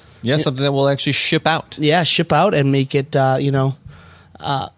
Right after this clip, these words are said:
Speaker 2: it'll be a physical thing that you can hold in your hand rather than all this digital shit that people are putting out.
Speaker 1: Yeah, trying to do something different. But
Speaker 2: Yep,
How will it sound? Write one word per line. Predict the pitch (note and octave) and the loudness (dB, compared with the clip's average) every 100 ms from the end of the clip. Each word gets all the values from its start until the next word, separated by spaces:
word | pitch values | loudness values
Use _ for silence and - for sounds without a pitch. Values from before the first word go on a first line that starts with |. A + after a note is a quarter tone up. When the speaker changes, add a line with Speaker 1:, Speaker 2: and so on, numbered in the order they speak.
| - | -4
Speaker 2:
it'll | D#3 C#3+ | 0 2
be | C#3+ | 2
a | |
physical | C#3 - E3+ F3+ G#3+ G3+ | 0 0 2 2 2 2
thing | F#3 F3+ | 2 2
that | |
you | E3+ | 2
can | D3 | 0
hold | C3+ D3+ | 2 2
in | D#3+ | 2
your | D#3 | 2
hand | D3 D#3 C3+ | 2 0 0
rather | C3 C3+ | 0 2
than | C3+ | 2
all | C3+ C3 | 0 0
this | C3+ | -2
digital | C3+ C#3 D#3 E3 | 0 0 0 0
shit | - C#3 | -2 -2
that | C#3 | -4
people | C#3+ C3 | -4 -2
are | C3 | 0
putting | C3+ C#3 C3+ | -2 -2 -2
out. | C3 D#3 - _ | -2 -4 -10 _
Speaker 1:
Yeah, | G2+ F#2+ E2+ - _ | -2 -2 -4 -12 _
trying | - G2 F#2 F2+ | -8 -4 -4 -4
to | - - _ | -10 -20 _
do | B2 | -4
something | A2 A#2 G#2+ | -2 -4 -8
different. | F#2 A2+ - G2+ - _ _ _ - _ _ _ _ _ _ - | -4 -4 -2 -8 -10 _ _ _ -20 _ _ _ _ _ _ -8
But | - | -2
Speaker 2:
Yep, | D#3+ E3 | -2 -2